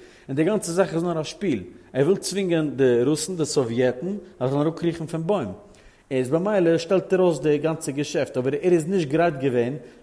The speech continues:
פאר קיין מלחמה מיט רוסלאנד. ער האט געוואוסט, שיסן אויף, אויף א סאוויעטישע שיף. א פילע, ווען זי קומט, צו אנפארסירן א בלאקאדע, וואס ער אמעריקע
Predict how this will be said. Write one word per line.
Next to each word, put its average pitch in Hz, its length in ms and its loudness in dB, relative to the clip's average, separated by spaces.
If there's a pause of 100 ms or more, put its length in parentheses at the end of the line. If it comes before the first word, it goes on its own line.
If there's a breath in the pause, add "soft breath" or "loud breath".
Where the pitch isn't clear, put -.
(100)
פאר 127 240 2
קיין 131 400 -2
מלחמה 139 320 0
מיט 131 200 -4
רוסלאנד. 113 480 -2
ער 131 80 -2
האט 120 140 -2
געוואוסט, 175 360 2
שיסן 208 340 -4
אויף, 135 180 -4
אויף 143 280 -2
א 120 180 2
סאוויעטישע 127 680 -2
שיף. - 460 -2 (680 loud breath)
א 143 40 0
פילע, 226 280 4
ווען 190 140 8
זי 170 140 0
קומט, 165 500 0 (280 loud breath)
צו - 140 2
אנפארסירן 165 500 2
א 156 40 6
בלאקאדע, 139 540 2
וואס 135 160 0
ער 151 220 2
אמעריקע 135 580 2